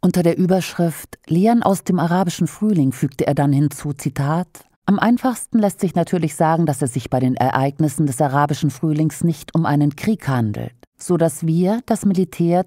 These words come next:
dort nichts zu studieren haben. Oder sind diese Ereignisse im Gegenteil ein typischer Krieg des einundzwanzigsten Jahrhunderts? Hinsichtlich des Ausmaßes der Verluste und Zerstörungen sowie der katastrophalen sozialen, wirtschaftlichen und politischen Folgen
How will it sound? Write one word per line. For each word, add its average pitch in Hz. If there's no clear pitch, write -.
dort 143
nichts -
zu 185
studieren 160
haben. 98
Oder 226
sind 220
diese 208
Ereignisse 180
im 170
Gegenteil 123
ein 135
typischer 196
Krieg -
des -
einundzwanzigsten 156
Jahrhunderts? 147
Hinsichtlich 208
des 156
Ausmaßes 180
der 143
Verluste 147
und 135
Zerstörungen 143
sowie 123
der 123
katastrophalen 151
sozialen, 151
wirtschaftlichen 156
und 131
politischen 175
Folgen 143